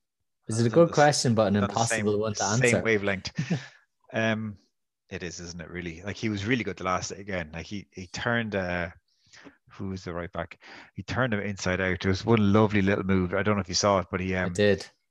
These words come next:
Speaker 2: he rolled his bu-, his foot over the ball and then turned at the same time and just did him.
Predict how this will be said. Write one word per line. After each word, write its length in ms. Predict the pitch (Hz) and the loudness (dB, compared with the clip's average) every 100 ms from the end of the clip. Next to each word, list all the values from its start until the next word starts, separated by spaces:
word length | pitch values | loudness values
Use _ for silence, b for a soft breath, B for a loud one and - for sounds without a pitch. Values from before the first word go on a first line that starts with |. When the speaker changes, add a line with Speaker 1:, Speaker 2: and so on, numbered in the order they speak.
| - | -2
Speaker 2:
he 120 | 107 | 2
rolled 280 | 107 113 107 | 4 4 4
his 80 | |
bu-, 240 | 98 113 - | 2 2 2
his 140 | 98 | -2
foot 180 | - 110 | -2 0
over 140 | 107 | 0
the 40 | 98 | 2
ball 280 | 98 107 107 | 4 6 6
and 120 | 98 | 2
then 120 | 95 | -2
turned 320 | - 101 107 | 0 0 0
at 60 | 95 | -4
the 40 | |
same 180 | - 101 | -2 -2
time 360 | 95 110 110 92 95 | 2 2 0 -4 -12
and 160 | 87 | -6
just 240 | 107 92 - _ - | -4 -4 -6 _ -4
did 200 | 98 95 | -2 -2
him. 200 | 85 | -6